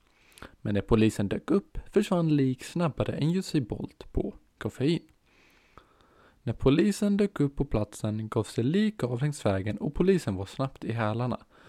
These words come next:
även om varje polis verkade göra en personlig resa under jakten. Med bara några få ögonblick kvar att komma undan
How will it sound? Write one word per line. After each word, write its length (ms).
även 340
om 120
varje 300
polis 580
verkade 380
göra 200
en 140
personlig 640
resa 380
under 340
jakten. 460
Med 120
bara 300
några 240
få 300
ögonblick 440
kvar 200
att 120
komma 180
undan 480